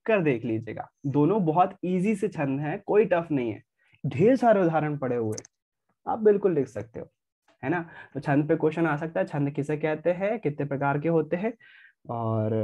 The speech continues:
ये भी आ सकता है कि, अ, दोहा छंद किसे कहते हैं, उदाहरण से ही समझाइए, या फिर चौपाई छंद किसे, चौपाई का एक उदाहरण लिखिए, मात्राओं की गणना भी कीजिए, पूछ सकते हैं ऐसा। तो आपको उदाहरण लिखना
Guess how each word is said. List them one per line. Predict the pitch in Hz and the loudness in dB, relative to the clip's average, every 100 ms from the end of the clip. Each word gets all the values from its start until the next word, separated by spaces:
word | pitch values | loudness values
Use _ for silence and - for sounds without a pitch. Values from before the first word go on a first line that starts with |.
| 107 113 120 | -2 -2 0
ये | 135 | 2
भी | 156 | 4
आ | 156 | 2
सकता | 156 151 - 156 | 0 -4 -4 -4
है | 160 | -2
कि, | 160 180 | -2 -4
अ, | 220 - - 139 - 117 117 117 117 120 120 | -6 -12 -20 -20 -10 -6 -4 -4 -4 -2 -2
दोहा | 117 143 151 170 165 | 2 4 4 2 2
छंद | 170 156 151 | 0 0 0
किसे | 147 156 | -2 -2
कहते | 151 147 165 | -2 -2 -2
हैं, | 196 | -4
उदाहरण | 147 135 143 | -2 -4 -4
से | 151 | -4
ही | 147 | -4
समझाइए, | 151 156 160 170 240 - - 202 156 - | -4 -4 -4 -4 -4 -8 -20 -20 -10 -2
या | 120 117 | -2 0
फिर | 113 120 113 | 0 0 0
चौपाई | 143 143 170 170 | 0 2 2 2
छंद | 165 160 | -2 -2
किसे, | 151 151 151 | -4 -6 -4
चौपाई | 151 147 160 165 | -4 -2 -2 0
का | 196 | 0
एक | 185 | 0
उदाहरण | 139 131 123 123 | -2 -4 -6 -6
लिखिए, | 127 180 208 | -4 0 0
मात्राओं | 185 131 127 127 | 0 -4 -4 -4
की | 139 | -4
गणना | 127 113 107 | -4 -4 -6
भी | 110 | -6
कीजिए, | 113 117 202 | -8 -6 -4
पूछ | 220 - _ 233 202 | -4 -6 _ -2 -2
सकते | 131 107 - 104 | -2 -6 -6 -8
हैं | 104 | -6
ऐसा। | 110 - _ _ _ - _ - | -8 -14 _ _ _ -20 _ -10
तो | - 131 | -2 0
आपको | 127 147 - - 226 - | 0 -2 -4 -4 -4 -4
उदाहरण | 147 143 135 170 208 | -4 -2 -2 -2 -2
लिखना | 139 147 | -4 -4